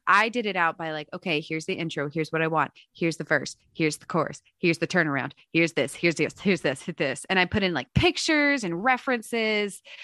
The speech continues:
Uh, and I sent it to him and I was like, "Was that, is that okay? Like, is,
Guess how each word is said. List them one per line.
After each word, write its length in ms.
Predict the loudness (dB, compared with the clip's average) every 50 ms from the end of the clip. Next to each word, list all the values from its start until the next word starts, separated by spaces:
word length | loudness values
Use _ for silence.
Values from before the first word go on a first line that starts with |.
| -18 -18 -20 -6 _
Uh, 300 | 4 4 6 6 6 4 2
and 100 | 0 -2
I 60 | -2
sent 220 | 0 2 2 2
it 80 | 2 0
to 60 | -2
him 100 | -2 0
and 80 | 0 -2
I 40 |
was 120 | -2 -4 -6
like, 120 | -8 -10 -10
"Was 120 | _ -20 -20
that, 100 | -14 -12
is 120 | -12 -10 -8
that 120 | -8 -8
okay? 380 | -8 -8 -8 -8 -8 -8 -10 -12 -16 _ _ -4
Like, 220 | -4 -4 -4 -6
is, 80 | -10